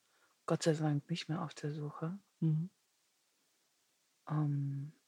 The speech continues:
Speaker 1: zwar war ich, ich weiß auch gar nicht, ob ich das jemals wirklich so war. Also ich würde das so nicht,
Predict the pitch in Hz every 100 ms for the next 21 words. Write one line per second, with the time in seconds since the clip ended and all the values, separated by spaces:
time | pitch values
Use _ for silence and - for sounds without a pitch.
0 | _ - 160 160 151 151 - - - _
1 | _ _ - - _ - - 202 220 -
2 | 175 185 202 190 160 156 151 - 170 165
3 | 151 - 151 151 - - 143 147 143 143
4 | 135 135 - 143 139 - - - 143 -
5 | 151 143 143 139 - - -